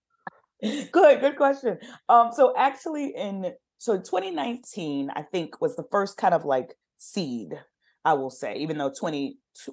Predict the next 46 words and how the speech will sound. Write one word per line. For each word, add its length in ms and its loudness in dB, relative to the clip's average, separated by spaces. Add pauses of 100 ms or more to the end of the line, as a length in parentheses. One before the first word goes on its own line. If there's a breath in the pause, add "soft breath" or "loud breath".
(160)
twenty 200 -4
was 120 -6
when 120 -8
it 120 -12
officially, 400 -6
more 140 -2
officially 360 -4
started, 420 -2
twenty 220 -6
nineteen, 440 -4
the 80 -4
first 260 -6
kind 140 -2
of 80 -10
seed 380 -8
came 240 -4
in 100 -10
there. 180 -4
I 40 2
was 180 -2
like, 240 0 (560)
"Man, 340 2
is 180 -2
this 380 -4 (140)
kinda 180 6
all 220 6
there 180 -2
is?" 520 -8 (200 soft breath)
You 140 0
know, 320 2
I 120 4
do, 640 -2
uh, 300 0
love 360 2
and 80 -12
have 160 -8
passion 460 -4
for 160 0
my 160 -4
job. 500 -4 (220)
Um, 560 -6 (100)
I 480 -2
do 400 -2
love 140 -2
my 100 -8
patients, 560 2